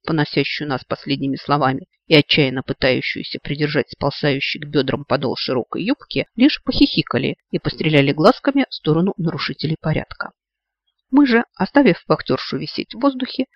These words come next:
прежним составом отправились по этажам. И везде, где мы проходили, что-то падало, лопалось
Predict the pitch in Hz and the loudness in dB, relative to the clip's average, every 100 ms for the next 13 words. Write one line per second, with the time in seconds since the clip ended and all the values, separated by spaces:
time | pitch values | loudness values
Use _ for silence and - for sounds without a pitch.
0 | _ 254 262 151 - - - 269 269 - | _ 6 6 4 -2 -4 2 2 2 0
1 | 165 - 151 165 180 - 180 - 160 - | -4 -2 -2 0 -2 -2 -2 0 -2 -2
2 | - - _ _ _ _ _ - 185 196 | -6 -10 _ _ _ _ _ -2 0 0
3 | - 131 - 139 143 139 - 147 180 - | 2 2 0 -2 0 0 -2 -2 0 2
4 | 302 175 - - 151 - - - 214 240 | 2 0 -6 -8 -6 -8 -2 2 4 2
5 | 240 - - 190 151 - 208 214 - | 0 -6 -8 0 0 2 2 2 -2